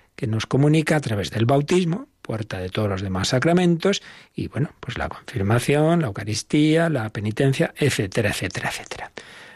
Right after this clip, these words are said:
Así pues, con esto, pues este número sobre la misión de los apóstoles creo que nos ha, es suficiente para que nos quedemos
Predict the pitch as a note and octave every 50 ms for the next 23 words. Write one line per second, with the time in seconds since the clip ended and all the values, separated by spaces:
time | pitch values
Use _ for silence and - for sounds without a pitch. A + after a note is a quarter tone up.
0 | - _ - E3+ D3+ F3 F3 E3 F3+ E3 D#3 - - G3 F3 D3+ D3 - - -
1 | E3 E3+ - _ _ _ _ _ _ _ _ _ - B2 - C3+ B2+ B2 - -
2 | C#3 B2+ B2+ C3 C#3 C#3+ C#3+ C#3 C3+ C#3 E3 G3+ A3 - _ - - - C3 A#2
3 | A#2 A#2+ A#2 B2 B2+ B2+ B2+ C3 B2+ A#2 - - C#3+ C#3 C3 B2 A#2+ - _ -
4 | - _ _ _ _ _ B2+ A#2+ A#2+ A#2 B2+ C3 A#2+ - C#3+ C3 - - D3 C#3
5 | B2+ A2+ - - A2+ A2+ G#2+ - - G#2+ G2 - - - _ - A#2 G#2 - A#2
6 | A2+ A2 A2+ - - - - - _ - D3 B2 - - A2 - - - C3+ A#2+
7 | A#2 A#2 C3 A#2+ A2 A#2 A2+ A2 - - - - - - _ _ - B2+ A#2 A#2
8 | - - - B2+ A#2+ B2+ B2 B2 C3+ C#3+ C#3 -